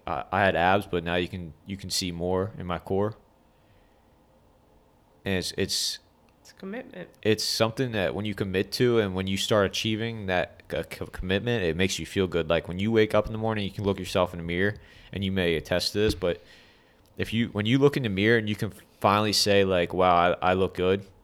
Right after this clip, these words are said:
Speaker 1: your whole day just goes better.
Speaker 2: Well, any podcast that you listen to always says, "Take a look in the mirror."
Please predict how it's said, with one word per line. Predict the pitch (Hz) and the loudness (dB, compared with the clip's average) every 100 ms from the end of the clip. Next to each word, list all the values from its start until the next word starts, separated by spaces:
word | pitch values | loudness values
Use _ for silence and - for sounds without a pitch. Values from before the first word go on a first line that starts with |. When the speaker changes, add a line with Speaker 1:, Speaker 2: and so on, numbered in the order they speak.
| _ - - - | _ -20 -18 -12
Speaker 1:
your | 92 113 | -2 2
whole | 120 107 | 4 4
day | 92 95 92 | 4 6 6
just | 87 80 | 2 -4
goes | 90 82 | -2 -2
better. | 80 78 - - _ - - _ _ _ _ _ _ - - - - _ _ _ _ | -2 -4 -6 -14 _ -20 -20 _ _ _ _ _ _ -20 -20 -20 -20 _ _ _ _
Speaker 2:
Well, | 185 170 | -2 0
any | 208 214 | 2 0
podcast | 185 196 202 196 180 170 - | 0 -2 -2 -2 -2 -2 -2
that | 156 | -4
you | 175 | -2
listen | 185 196 170 | -6 -6 -8
to | 180 175 | -4 -2
always | 170 165 | -2 -2
says, | 175 160 | -2 -4
"Take | 170 170 | -4 -4
a | 170 | -4
look | 170 170 | -6 -4
in | 170 | -6
the | 165 | -4
mirror." | 170 160 147 | -4 -4 -6